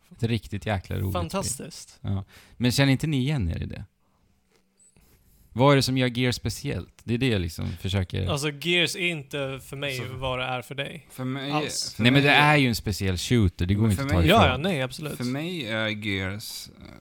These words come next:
Speaker 3: framförallt det kooperativa gameplayet som
Speaker 2: Ja, för mig
Speaker 3: är,
Speaker 2: med.
Speaker 3: alltså, det är det som är Gears för mig.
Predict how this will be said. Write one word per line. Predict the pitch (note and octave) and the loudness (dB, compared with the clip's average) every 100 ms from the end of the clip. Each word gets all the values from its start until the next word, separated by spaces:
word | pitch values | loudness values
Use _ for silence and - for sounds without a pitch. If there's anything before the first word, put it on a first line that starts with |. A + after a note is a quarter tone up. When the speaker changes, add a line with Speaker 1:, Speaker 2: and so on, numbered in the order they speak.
| C2 | -20
Speaker 3:
framförallt | - B2 A#2 G2+ A2+ D#3 C3 - | -8 -4 -4 -4 -4 -4 -8 -12
det | A2 G2+ G2 G#2+ - | -6 -4 -4 -6 -10
kooperativa | - B2+ A#2+ A2 G#2 G#2 G2+ | -10 -8 -8 -8 -8 -8 -8
gameplayet | A2 G#2 G#2 G#2 G#2+ - | -8 -8 -8 -10 -12 -12
som | - A2+ | -12 -8
Speaker 2:
Ja, | D3+ D#3 D3+ - | -8 -8 -10 -10
för | - | -2
mig | A2 | 0
Speaker 3:
är, | G#2 | 0
Speaker 2:
med. | G2+ - | -4 -6
Speaker 3:
alltså, | B2 A#2+ | -6 0
det | C3 | 0
är | |
det | C#3 D#3 | 2 0
som | C3+ G#2 | 0 -4
är | |
Gears | G2+ A#2+ G#2 | -2 -2 -2
för | - | -4
mig. | A2 A2+ A2 | -8 -8 -12